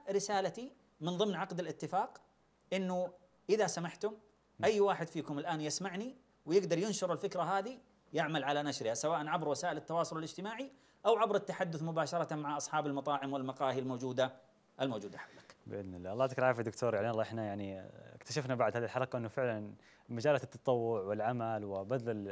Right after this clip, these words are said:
Speaker 2: الإحسان والخير للآخرين ك-، كثيرة وعديدة، فشكرا لك. إحنا بد-، نهاية الحلقة أنا عندي سؤال دائما أسأله.
Speaker 1: مم.
Speaker 2: عوامل النجاح في العمل التطوعي في كلمة، ما هي الكلمة بالنسبة لك اللي يعني
Speaker 1: طيب. والله
Speaker 2: تعكس
Speaker 1: هذا،
Speaker 2: هذه العوامل؟
Speaker 1: آه،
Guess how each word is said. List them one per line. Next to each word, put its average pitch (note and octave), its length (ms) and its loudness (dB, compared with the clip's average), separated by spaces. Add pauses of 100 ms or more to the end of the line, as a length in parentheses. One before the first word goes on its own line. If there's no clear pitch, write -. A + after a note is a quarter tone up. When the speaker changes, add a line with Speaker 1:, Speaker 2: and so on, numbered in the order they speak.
(200)
Speaker 2:
الإحسان A2 560 -2
والخير A2+ 440 -2
للآخرين A#2 800 -2 (260)
ك-، - 80 -8 (160)
كثيرة A2+ 440 2 (440)
وعديدة، G#2+ 340 -2
فشكرا A2 460 -4
لك. C3 280 0 (400)
إحنا B2 160 -4
بد-، C#3 140 -4
نهاية D3 300 0
الحلقة C#3+ 580 2
أنا C3 100 -6
عندي C3+ 140 -4
سؤال C3 220 2
دائما G#2 280 -2
أسأله. G#2+ 320 -8 (260)
Speaker 1:
مم. A2 60 -18 (220)
Speaker 2:
عوامل E3+ 760 4
النجاح C3+ 420 4
في - 60 -8
العمل A#2+ 160 -2
التطوعي C#3 500 0
في B2+ 200 -4
كلمة، F2+ 360 -4 (500)
ما D3+ 180 2
هي D3+ 100 0
الكلمة C3+ 360 -2
بالنسبة A#2 360 -4
لك A#2+ 180 -4
اللي G#2 200 -4
يعني F#2+ 200 -6
Speaker 1:
طيب. F#2+ 120 -10 (240)
والله C#3+ 180 0
Speaker 2:
تعكس E3 240 0
Speaker 1:
هذا، C#3+ 120 2
Speaker 2:
هذه C3+ 60 0
العوامل؟ F#2 240 -4
Speaker 1:
آه، B2 140 -6